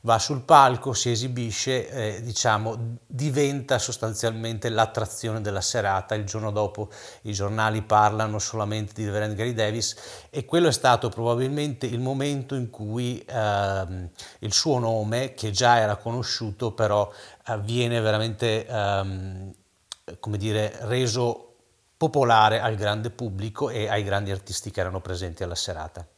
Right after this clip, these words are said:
Ecco, queste e altre informazioni potete trovare in questa bella biografia, eh, che racconta appunto la, la sua vita, eh, la sua vita musicale, ma anche poi la sua dedizione alla religione, ehm, il suo essere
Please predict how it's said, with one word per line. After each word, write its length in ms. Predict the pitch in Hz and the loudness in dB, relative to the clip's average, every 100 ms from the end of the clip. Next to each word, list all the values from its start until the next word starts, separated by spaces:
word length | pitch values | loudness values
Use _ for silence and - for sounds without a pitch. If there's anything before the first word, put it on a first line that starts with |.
| - | -6
Ecco, 180 | 131 - | -4 -2
queste 280 | 156 - | -2 2
e 40 | 170 | 4
altre 220 | 139 147 | 4 0
informazioni 500 | 127 139 123 123 143 | -4 -4 -4 -4 -4
potete 360 | 123 127 120 117 | -4 -6 -6 -6
trovare 480 | 113 113 117 120 | -4 2 4 4
in 100 | 117 | 0
questa 280 | 104 113 - | -4 -6 -4
bella 280 | 113 120 117 | -2 -2 -2
biografia, 800 | 113 110 110 - 143 127 120 120 - - - - | -4 -4 -6 -6 -6 -4 -2 -4 -8 -20 -20 -8
eh, 480 | 110 104 104 104 104 | -4 -2 -4 -8 -8
che 400 | 110 101 98 104 | -8 -6 -6 -6
racconta 460 | 104 - 117 107 104 | -8 -6 -8 -6 -6
appunto 500 | - 110 104 104 101 | -8 -8 -4 -4 -2
la, 180 | 98 98 | -2 -2
la 120 | 98 | -4
sua 240 | - 110 | -6 -6
vita, 540 | 113 123 - 110 107 - - - - | -4 -6 -2 -2 -2 -4 -20 -20 -16
eh, 100 | 107 | -12
la 520 | 95 95 95 95 95 | -10 -10 -12 -12 -12
sua 160 | - 107 | -8 -6
vita 200 | 107 107 | -6 -6
musicale, 600 | 107 104 104 123 117 110 | -6 -8 -2 2 2 0
ma 160 | 104 | -4
anche 200 | 101 95 | -6 -6
poi 220 | 104 107 | -6 -4
la 100 | 101 | -4
sua 380 | 98 - 107 104 | -6 -6 -2 -2
dedizione 1040 | 98 98 98 - 113 104 104 101 101 95 90 - | -2 -6 -8 -8 -6 -6 -6 -8 -10 -12 -16 -10
alla 180 | 107 | -6
religione, 840 | 98 98 98 104 123 110 107 104 - - - - | -6 -6 -6 -4 -2 -2 -4 -6 -10 -20 -20 -18
ehm, 1000 | 120 104 98 98 95 95 95 95 98 95 | -8 -4 -2 -2 -4 -4 -6 -8 -8 -8
il 80 | 92 | -6
suo 200 | - 113 | -4 -2
essere 600 | 107 - 110 101 101 | 0 -2 -2 -4 -6